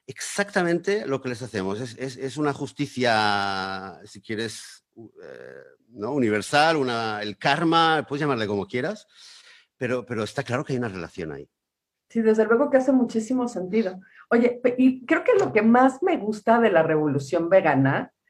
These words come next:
Speaker 2: es que, a diferencia de otros libros, tiene una visión altamente optimista. O sea, plantea que la revolución ya empezó, que no hay manera de pararla y que lo que viene es pa' mejor. Y eso me en-,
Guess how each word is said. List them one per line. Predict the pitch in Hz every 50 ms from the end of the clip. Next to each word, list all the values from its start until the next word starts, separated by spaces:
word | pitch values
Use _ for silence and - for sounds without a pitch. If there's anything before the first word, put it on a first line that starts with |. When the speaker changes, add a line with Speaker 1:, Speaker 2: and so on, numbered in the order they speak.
| _ _ _ _ _ _
Speaker 2:
es | - 208 208 208
que, | 285
a | 285
diferencia | 262 233 220 - 180 175 185 196 214 202 - 269
de | 269 214 185
otros | 175 170 175 - 220 214 208 214 202
libros, | 180 160 147 139 139 151 165 165 - - - - - - _ _ _ _ _ _ _ _ _ _ _ _
tiene | - 247 269 302
una | 359 359 370 311
visión | 220 202 - - - 214 208 208 220 240 - - - - - -
altamente | - 247 262 262 262 320 302 277 254 240 240 - 254
optimista. | 233 233 - - 240 208 196 185 175 180 - - 123 - - _ _ _ _
O | - 202
sea, | 196 - 214 180 175 -
plantea | 226 226 220 226 226 - 302 339 359 381 -
que | - 269
la | 233 214 202
revolución | 196 190 185 180 180 170 175 180 - 208 202 190 190 - -
ya | - 254 302 392
empezó, | - - - - - - 233 - 285 - - - _ _ _ _ _ _ _ _ _ _ _ _ _ -
que | - 220
no | 226 240 294
hay | 349 415
manera | 440 381 311 285 269 269 262
de | 247
pararla | - - 190 185 190 196 190 190 196 214 240 - - - - -
y | 233 226
que | - 220
lo | 220 220 220 220
que | 233 220
viene | 247 269 285 311 381
es | 403 -
pa' | - 220 196
mejor. | 185 165 - - 170 143 120 - - - _ _ _ _ _ _ _ _ _ _ _ _
Y | - 226 240 311
eso | 320 403 - - - - - -
me | 233 247 226
en-, | 220 220 214